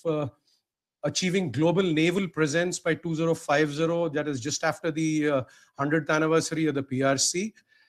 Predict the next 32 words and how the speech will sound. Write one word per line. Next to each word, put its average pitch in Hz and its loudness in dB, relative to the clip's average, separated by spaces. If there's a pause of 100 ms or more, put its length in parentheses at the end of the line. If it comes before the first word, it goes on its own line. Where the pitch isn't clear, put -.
(120)
They've 214 0
also 240 2
been 247 0
repe-, 170 -2
repeatedly 214 0
talking 175 6
about 170 2
asserting 170 4
the 202 -2
maritime 147 2
rights. 117 -2
Practically 202 -4
every 180 0
defense 175 -4
white 147 0
paper 170 2
has 151 2
had 131 2
this 147 0
issue 135 -2
there. 101 -6 (600)
Of 196 6
late, 208 4
starting 180 2
with 170 -4
the 180 -6
white 143 0
paper 175 -2
in 170 -2
two 151 -6
thousand 160 -4
fifteen, 131 -2